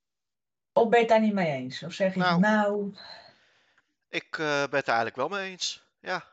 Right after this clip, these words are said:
Speaker 2: prachtig circuit. Ja, niks aan veranderen, nooit wat aan veranderen.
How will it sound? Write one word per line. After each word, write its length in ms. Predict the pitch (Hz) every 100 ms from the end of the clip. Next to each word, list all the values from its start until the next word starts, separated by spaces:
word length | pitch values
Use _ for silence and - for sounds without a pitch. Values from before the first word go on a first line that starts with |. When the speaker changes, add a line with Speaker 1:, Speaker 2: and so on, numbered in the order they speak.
| _
Speaker 2:
prachtig 380 | - 143 - 196
circuit. 500 | - - 175 160 -
Ja, 260 | - 160 120
niks 320 | 110 127 -
aan 80 | 117
veranderen, 520 | - 123 143 160 131
nooit 240 | 117 156 -
wat 160 | 165
aan 140 | 156 143
veranderen. 540 | 143 139 131 110